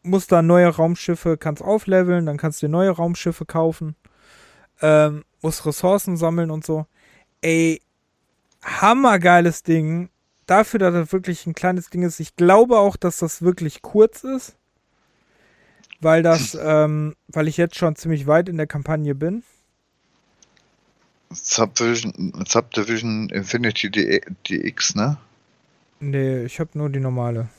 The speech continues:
Speaker 1: Das normale.
Speaker 2: Äh, ja, jetzt kam, kam mir irgendwas mit D X entgegen, hier von
Speaker 1: Ja.
Speaker 2: zwei neunzehn.
Speaker 1: Ja, okay, das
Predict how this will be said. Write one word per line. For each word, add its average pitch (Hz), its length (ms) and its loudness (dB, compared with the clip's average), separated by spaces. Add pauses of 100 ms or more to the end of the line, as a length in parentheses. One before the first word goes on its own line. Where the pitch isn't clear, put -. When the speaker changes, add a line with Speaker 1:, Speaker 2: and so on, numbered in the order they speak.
(220)
Speaker 1:
Das - 180 -20
normale. 117 420 -8 (800)
Speaker 2:
Äh, - 420 -6
ja, 82 160 4
jetzt 82 260 0
kam, 90 160 -4 (220)
kam 95 200 0
mir 92 100 4
irgendwas 90 260 2
mit 82 220 -8
D 71 80 2
X - 240 -6
entgegen, 85 400 -2
hier 90 120 -4
von 90 140 -10
Speaker 1:
Ja. - 100 -4
Speaker 2:
zwei 90 140 4
neunzehn. 95 540 2 (320)
Speaker 1:
Ja, 151 160 4
okay, 135 420 0
das 139 160 -6